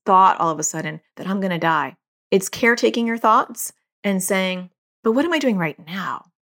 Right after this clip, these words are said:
Oh, there's my dog. And she's alive right now." Um, a lot of kids I've worked with are so afraid of their dogs dying or their pets dying, you know, like, just, they're so worried about just dying in general. And I get it, because when my husband died,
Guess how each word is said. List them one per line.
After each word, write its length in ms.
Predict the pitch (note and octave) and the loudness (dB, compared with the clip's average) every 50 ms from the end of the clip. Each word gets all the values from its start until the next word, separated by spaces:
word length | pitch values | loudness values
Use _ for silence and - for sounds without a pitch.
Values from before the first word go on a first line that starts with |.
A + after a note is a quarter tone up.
| _ - | _ 0
Oh, 300 | G#4+ A4 A4+ A4+ - - _ - | 2 2 2 0 0 -4 _ 0
there's 300 | G3+ A3+ A#3 A#3 A3+ - | 2 2 2 2 0 -2
my 100 | A3+ G#3+ | -2 0
dog. 460 | G3+ G#3 G3+ G3 - G3 G3+ - - _ _ _ _ _ _ _ | 0 0 2 2 0 -2 -4 -6 -12 _ _ _ _ _ _ _
And 140 | - A3+ A3 | -2 0 0
she's 240 | - - A#3+ A#3 A3+ | 0 -2 -2 0 2
alive 460 | A#3+ A3+ G3+ F#3+ F#3+ G3+ A#3 A3+ G3+ | 2 2 2 2 2 2 2 0 -2
right 200 | E3 C#3 D3+ - | -2 -4 -4 -4
now." 400 | - - A#1+ A#1+ C2 - - - _ _ _ _ _ _ _ _ _ _ _ _ | -4 -4 -4 -2 -4 -6 -10 -14 _ _ _ _ _ _ _ _ _ _ _ _
Um, 140 | F#3 F3+ E3+ | 0 0 2
a 40 | E3+ | 2
lot 200 | E3 E3+ F#3 G3 | 2 2 2 0
of 100 | G3 F#3+ - - - | -2 -6 -12 -8 -4
kids 180 | - G3 - | -4 -2 -2
I've 120 | G3 F#3 F#3+ | -2 -2 -2
worked 180 | F3+ F3+ - | -2 -2 -2
with 140 | F#3+ F#3 F3 | -2 -2 -2
are 120 | D#3+ D#3 - | -2 -4 -6
so 320 | - - - G#3 A3 A3 - | -6 -4 -2 0 0 -2 -2
afraid 420 | - F#3+ F3 - - F#3+ F#3+ F#3 | -6 -8 -8 -6 -4 -4 -4 -2
of 60 | F3+ | -2
their 120 | E3+ D#3+ D#3 | -4 -4 -4
dogs 460 | - E3 E3+ F3 F3+ F3+ F3+ F3+ - | 0 2 4 4 4 4 2 -2 -6
dying 240 | - F#3 F3+ F3 E3+ | -6 -4 -4 -4 -4
or 80 | D#3+ | -6
their 100 | D3 D3+ | -6 -6
pets 380 | - - - F#3+ - - - - | -8 -4 -2 -2 -2 -2 -4 -8
dying, 480 | - F3 F3 F3 E3+ E3+ E3+ E3+ F3 - _ _ _ _ _ _ _ | -8 -6 -6 -6 -6 -8 -10 -10 -12 -14 _ _ _ _ _ _ _
you 80 | - F#3+ | -2 0
know, 100 | F3+ E3+ | 0 2
like, 240 | E3+ E3 E3 - _ - | 0 0 -2 -6 _ -10
just, 220 | - - G#3+ - | -8 -6 -6 -4
they're 100 | - G3 | -4 -6
so 240 | F#3+ - - A#3+ A#3+ | -6 -4 0 0 2
worried 240 | A#3+ G#3+ G#3 G#3 G3+ | 2 2 2 0 2
about 300 | G3+ F#3 - - - - | 2 0 -2 -2 -6 -12
just 260 | - F3 - - - | -12 -12 -12 -12 -4
dying 360 | - F3 D#3+ E3+ F3 F3 E3+ | -2 0 0 0 -2 -4 -6
in 180 | E3 D#3+ D#3+ D#3 | -8 -10 -10 -10
general. 500 | - E3+ E3+ F#3 F#3 E3 D3+ - F3 - - - - - | -8 -6 -6 -4 -4 -4 -4 -6 -6 -12 -18 -20 -12 -4
And 120 | D#3+ G#3+ | 0 0
I 80 | B3+ A#3+ | 0 2
get 220 | F#3+ D#3 D3+ E3+ | 2 0 0 2
it, 220 | G3 G#3 - - _ _ _ _ _ _ _ - | 2 0 0 -2 _ _ _ _ _ _ _ -6
because 280 | F3 F3 F#3+ F3 - | -2 0 0 -2 -2
when 100 | F#3 F3 | -2 -6
my 80 | F3 D#3+ | -6 -6
husband 360 | D#3+ D#3 E3+ G3 - G3+ F3+ | -4 -4 -4 -2 -2 -4 -2
died, 380 | E3+ E3 D#3+ D#3+ E3+ F3 E3+ | -2 0 0 0 0 0 -2